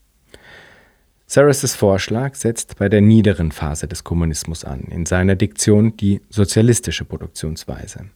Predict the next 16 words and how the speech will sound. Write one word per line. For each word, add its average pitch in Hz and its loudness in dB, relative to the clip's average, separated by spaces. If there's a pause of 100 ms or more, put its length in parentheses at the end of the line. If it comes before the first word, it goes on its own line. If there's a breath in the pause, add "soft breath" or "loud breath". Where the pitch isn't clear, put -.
um 90 0
dann, 92 -2 (360 loud breath)
nach 82 -4
erfolgreicher 92 -2
Praxis, - -4
im 120 -2
Weiteren 98 2
zur 104 2
höheren 107 4
Phase 80 -4
des 90 -4
Kommunismus 107 0
überzugehen, 113 0 (400 loud breath)
bei 117 2
Saros 101 0
die 120 -2